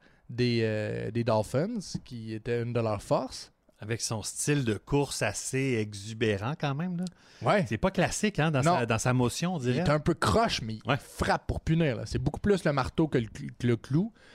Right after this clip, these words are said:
Speaker 1: Il y avait des pancartes dans les estoirs, dans les estrades, pardon, à Arrowhead.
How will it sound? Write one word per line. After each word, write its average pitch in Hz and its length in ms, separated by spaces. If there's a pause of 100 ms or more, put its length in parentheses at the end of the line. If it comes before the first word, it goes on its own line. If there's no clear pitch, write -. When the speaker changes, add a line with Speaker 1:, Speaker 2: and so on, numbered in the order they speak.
(100)
Speaker 1:
Il - 60
y - 40
avait 120 80
des 139 80
pancartes 160 400
dans 147 80
les 139 180
estoirs, 147 460
dans 123 100
les 131 260
estrades, 151 380
pardon, 135 240
à 139 80
Arrowhead. 127 560